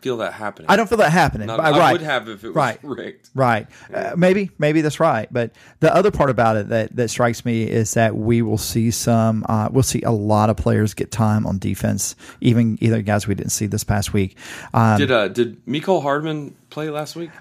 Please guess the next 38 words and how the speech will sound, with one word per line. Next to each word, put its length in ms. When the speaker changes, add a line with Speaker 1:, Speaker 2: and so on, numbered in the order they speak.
Speaker 2:
Uh, 240
yeah, 140
that's 140
a 40
good 80
question. 300
I 40
have 220
no 220
idea. 560
Um, 1000
I 120
could 160
look 160
at 60
the 40
Speaker 1:
'Cause 80
Speaker 2:
game 60
Speaker 1:
I 60
know 120
I 40
read 200
Speaker 2:
participation 300
Speaker 1:
that 100
he 60
was 100
Speaker 2:
notes. 40
Speaker 1:
in 60
the 120
dime 260
package 600
practicing 520
this 160
week 180
in 80
the 60
dime 280
package. 540